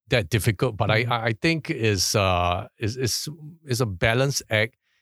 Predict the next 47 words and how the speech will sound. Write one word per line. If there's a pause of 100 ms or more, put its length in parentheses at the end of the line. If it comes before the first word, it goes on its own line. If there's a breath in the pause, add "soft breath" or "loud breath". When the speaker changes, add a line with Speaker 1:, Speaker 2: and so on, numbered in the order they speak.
(140)
Speaker 1:
And
I
think
it,
it
takes,
uh,
conviction
from
yourself, (260)
you
know,
not
just
by
talking, (380)
but, (500)
uh,
by
proving
that
you
can
do
it. (440)
I
think,
uh,
I
think
at
a
certain
level, (180)
you
know, (140)
my
parents
sort
of
know
that,
okay, (420)
you
are
mature
enough,